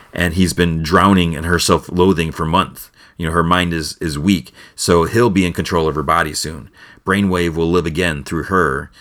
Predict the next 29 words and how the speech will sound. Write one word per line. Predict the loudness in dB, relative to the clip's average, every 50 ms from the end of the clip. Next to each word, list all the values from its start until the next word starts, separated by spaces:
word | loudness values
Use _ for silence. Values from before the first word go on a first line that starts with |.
| -20 -20 _ _ _
Then, | -6 -2 0 0 0 0 -2 -6 -8
you | -8 -6 -4
know, | -2 -2 -4 -4
then | -4 -2 -2 0 0
she | 0 0 0 2
hears | 2 2 2 2 2
someone, | 2 0 0 0 -2
like, | -4 -8 -10
call | -6 -2 0 0 0 0
her | 0 0
name. | 2 2 2 2 0 -2 -4 -8 -14 -20 _ _ _ _ _ _ _ _ _ _ _ _ _ -10
Stargirl's | -6 -2 0 2 2 4 2 2 0 0 -4
there. | -4 -6 -8 -10 -16 _ _ _ _ -20 -20 -20 -20 -18 -6
So | -2 2
Yolanda | 4 4 4 6 4 4 4 2 2
calls | 0 2 2 2 4 4
out, | 4 2 2 2 -2 _ _ _ _
out | -2 -2 -2 0 0
to | 0 0
her, | 0 0
and | 0 2
Brainwave | 2 2 2 4 4 2 2 2 0
attacks | -4 -6 -2 0 0 0 0 0
her. | 0 0 0 0 -4 -10 -20 -20 -20 -18 -10
So | -6 -4
she's | -2 0 2 2 2 4
on | 2
the | 2 2
ground. | 2 2 2 2 0 -2